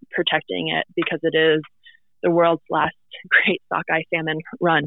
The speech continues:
And it is being, being threatened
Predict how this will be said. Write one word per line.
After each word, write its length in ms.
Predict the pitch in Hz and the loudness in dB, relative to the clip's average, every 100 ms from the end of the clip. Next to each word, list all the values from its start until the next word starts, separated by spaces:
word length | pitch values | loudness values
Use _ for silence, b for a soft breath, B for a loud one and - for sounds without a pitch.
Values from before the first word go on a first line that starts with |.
| - _ _ | -6 _ _
And 460 | 170 165 165 160 160 - - b b b _ _ _ - | -4 0 0 0 -4 -8 -20 b b b _ _ _ 2
it 160 | 170 | 4
is 260 | 165 165 151 170 151 | 6 4 0 -6 -2
being, 460 | 170 160 160 170 - | 0 0 -4 -8 0
being 180 | 180 175 196 | 2 2 2
threatened 340 | 233 - | 2 2